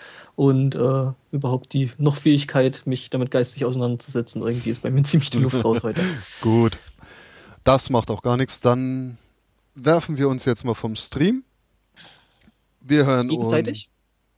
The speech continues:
Speaker 2: uns Ja. Aber jetzt lass mich erstmal noch ein bisschen die Ansagen machen.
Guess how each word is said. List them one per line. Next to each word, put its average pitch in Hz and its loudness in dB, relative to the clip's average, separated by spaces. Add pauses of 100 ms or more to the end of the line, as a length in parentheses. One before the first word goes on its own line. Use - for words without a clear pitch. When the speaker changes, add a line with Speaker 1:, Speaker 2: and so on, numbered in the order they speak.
(260)
Speaker 2:
uns 233 2
Ja. 202 4 (1600)
Aber 127 2
jetzt 120 2
lass 127 0
mich 120 -6
erstmal 120 -8
noch 110 -6
ein 110 -14
bisschen 101 -12
die 98 -10
Ansagen 101 -2
machen. 95 -6